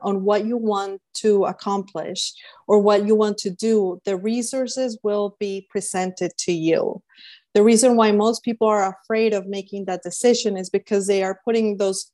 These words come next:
as you said before, the limiting beliefs, because you haven't, and, um, you know, one of my mentors, um, was Bob Proctor, um, or I studied his material and it was, um, and one of the things he says is like,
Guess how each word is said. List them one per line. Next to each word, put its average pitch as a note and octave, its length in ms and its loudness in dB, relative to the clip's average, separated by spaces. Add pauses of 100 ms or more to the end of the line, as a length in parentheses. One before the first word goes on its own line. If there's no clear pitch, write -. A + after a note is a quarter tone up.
as F#3+ 200 -8
you F#3 80 -12
said F#3 200 -6
before, B3+ 400 4
the F#3+ 100 4
limiting G#3+ 360 6
beliefs, G#3 540 -4 (420)
because A3+ 360 0 (180)
you C4+ 120 0
haven't, D#4 400 0
and, A3 340 -6
um, G3 400 -8 (160)
you A3 140 -4
know, F#3+ 100 -4
one G3+ 220 -2
of G3+ 60 -2
my G3 100 -2
mentors, G3 520 -6
um, F3 400 -4
was F#3+ 220 6
Bob F3+ 240 2
Proctor, F3 800 2
um, E3 500 -4 (600)
or F3+ 120 -2
I E3 320 -2
studied G3 340 0
his F#3+ 180 2
material E3+ 480 -2
and D#3 140 -10
it D#3+ 100 -14
was, D#3+ 180 -14 (400)
um, F3+ 500 2 (440)
and G#3+ 220 4
one G#3+ 140 2
of C4+ 100 0
the B3+ 80 2
things A#3+ 260 -4
he G#3+ 100 -6
says A#3+ 360 -4
is - 140 -8
like, F#3+ 140 -6